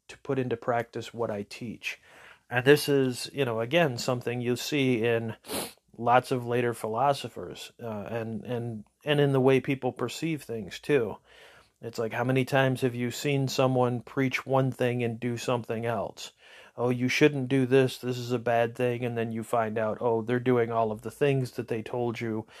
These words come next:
not to do. And so this is, you know, very much a warning against, um, you know, not practicing what you preach. If, if you say this is what it is, you need to live that and prove it. And this,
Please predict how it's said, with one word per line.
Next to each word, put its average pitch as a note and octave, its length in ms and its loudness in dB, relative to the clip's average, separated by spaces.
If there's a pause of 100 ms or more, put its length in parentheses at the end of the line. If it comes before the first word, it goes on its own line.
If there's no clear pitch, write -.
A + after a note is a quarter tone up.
(260)
not A#2+ 340 -2
to G#2+ 120 -10
do. A2 440 -2 (460)
And B2 120 -8
so C3+ 160 4
this D3 200 2
is, C3 180 0 (140)
you D3+ 120 -4
know, A#2 140 -2
very D3 280 6
much D3+ 200 4
a C#3 80 4
warning B2+ 560 0
against, A#2 720 -4
um, A2 420 -6 (560)
you - 220 -8
know, G#2 240 -4 (460)
not C3 400 4 (800)
practicing B2+ 680 2
what A#2 240 -4
you G#2+ 100 -10
preach. - 580 -4
If, G#2 180 -8
if A2+ 180 -10
you B2 160 -6
say D3+ 380 6
this C3+ 260 0
is B2 160 -8
what B2 200 2
it A#2 120 -4
is, A#2+ 500 4 (440)
you C3 180 0
need B2 180 -2
to A#2 80 -4
live B2 360 4
that A2+ 240 0
and F#2+ 120 -8
prove C3 400 -2
it. - 200 -18 (520)
And C3+ 160 -2
this, D3 220 -2